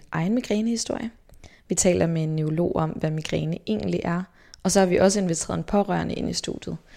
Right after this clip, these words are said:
For som vi ved, så rammer migræne bare slet ikke kun den, som lider af det, men jo desværre i virkelig høj grad også ens tætte venner og forældre, søskende,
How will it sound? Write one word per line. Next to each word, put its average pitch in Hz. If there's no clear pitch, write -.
For 185
som 175
vi 175
ved, 180
så -
rammer 165
migræne 175
bare 165
slet 214
ikke -
kun 165
den, 165
som 156
lider 214
af 160
det, 180
men 165
jo 156
desværre 180
i 180
virkelig 175
høj 175
grad -
også -
ens -
tætte 180
venner 196
og 165
forældre, 185
søskende, 180